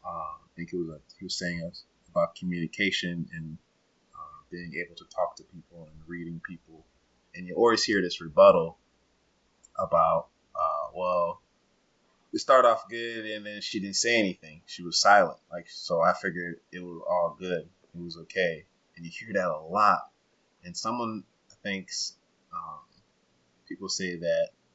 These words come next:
if you're, that you have to say a verbal no if you're in the action, that body language is hard to read because people have different body languages and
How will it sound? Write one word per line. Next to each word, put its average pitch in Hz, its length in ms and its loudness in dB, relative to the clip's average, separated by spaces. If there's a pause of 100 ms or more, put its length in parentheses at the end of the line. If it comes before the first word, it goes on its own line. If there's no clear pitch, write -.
(720)
if - 160 -20
you're, 90 500 -8 (320)
that 87 180 -6
you 92 100 -12
have 98 220 0
to - 60 -18
say 95 180 -4
a 85 120 2 (100)
verbal 85 460 -4
no 85 420 -2
if - 140 -20
you're 85 100 -14
in 80 60 -18
the 76 100 -12 (140)
action, 82 400 -12 (640)
that 80 200 -4 (160)
body 90 280 4
language 85 340 -6
is 78 120 -10 (100)
hard 85 200 2
to 80 120 -16
read 82 320 -12
because 78 540 -16 (100)
people 87 320 -14
have - 180 -6
different 80 500 -12 (800)
body 82 440 0
languages 80 680 -6
and 78 100 -14